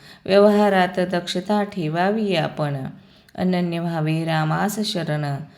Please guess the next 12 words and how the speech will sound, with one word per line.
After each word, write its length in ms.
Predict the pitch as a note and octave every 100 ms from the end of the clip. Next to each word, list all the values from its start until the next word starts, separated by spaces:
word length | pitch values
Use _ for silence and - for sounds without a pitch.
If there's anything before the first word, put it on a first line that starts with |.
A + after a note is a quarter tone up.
| - - _
तुझे 280 | G#3+ G#3 G#3+
विन 360 | G3+ G#3 A3 A3
नाही 440 | F#3 F3 F3+ G3+
मानणे 600 | G#3 F3 E3 E3 E3 D#3+
काही 540 | D#3 E3 D#3+ F3+ G3
अन्य. 380 | F#3 D#3 D3 C#3+ D#3 - - - - -
ठेवावा 580 | G3 F3 E3 D#3 D#3 D#3
सदा 360 | D#3+ D#3+ E3+
मनी 440 | F#3+ F#3+ E3 D#3+ - - - - D#3+
ध्यास, 440 | D#3+ F3 G#3 G#3 E3 C#3+ D#3+ - _
दया 440 | F3+ F#3+ G3 G#3+ G#3+
येईल 640 | F3+ E3 E3 E3+ E3+